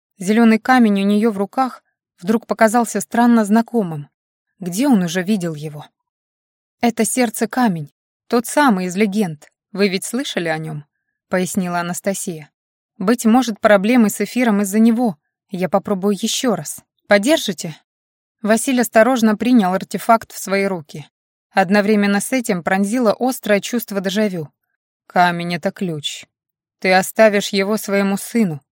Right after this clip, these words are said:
Если что-то пойдёт не так, он будет знать, что делать». Откуда взялась эта всплывшая в голове фраза? «Камень — это ключ», — повторил он вслух, отчего-то уверенный, что речь идёт именно про тот артефакт,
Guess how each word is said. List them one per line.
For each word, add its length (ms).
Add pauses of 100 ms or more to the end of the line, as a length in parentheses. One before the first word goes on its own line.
(460)
Если 380
что-то 360
пойдёт 440
не 120
так, 460
он 240
будет 300
знать, 320
что 200
делать». 460 (640)
Откуда 460
взялась 480
эта 160
всплывшая 600
в 20
голове 380
фраза? 460 (880)
«Камень — 420
это 160
ключ», — 460 (360)
повторил 460
он 140
вслух, 420 (160)
отчего-то 560
уверенный, 480
что 220
речь 280
идёт 280
именно 340
про 180
тот 400
артефакт, 720